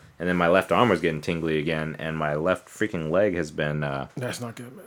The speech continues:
Speaker 1: like, I went on the airplane, and it was, got swollen after.
Speaker 2: Yeah, yeah, that's, uh, that's common for people with, uh,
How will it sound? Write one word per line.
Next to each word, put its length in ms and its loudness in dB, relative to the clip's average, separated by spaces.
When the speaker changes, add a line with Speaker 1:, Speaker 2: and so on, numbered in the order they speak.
Speaker 1:
like, 180 0
I 100 4
went 180 4
on 100 2
the 100 0
airplane, 460 0
and 100 -2
it 60 0
was, 200 0
got 200 0
swollen 560 6
after. 480 -4
Speaker 2:
Yeah, 400 10
yeah, 140 8
that's, 220 6
uh, 160 10
that's 200 4
common 280 10
for 120 0
people 280 4
with, 220 6
uh, 380 6